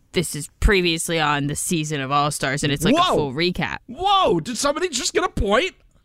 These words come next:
Speaker 1: But they didn't, 'cause they didn't show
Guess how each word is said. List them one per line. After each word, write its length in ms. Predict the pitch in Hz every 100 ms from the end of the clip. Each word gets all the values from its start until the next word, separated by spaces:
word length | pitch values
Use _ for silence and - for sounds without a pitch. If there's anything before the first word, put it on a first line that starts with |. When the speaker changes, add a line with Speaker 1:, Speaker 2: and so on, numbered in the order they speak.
| _ _ _ - _ _ _ -
Speaker 1:
But 160 | 302
they 160 | 403 370 - -
didn't, 400 | 403 480 480 247
'cause 140 | 285
they 100 | 339
didn't 240 | 381 311 226
show 340 | - -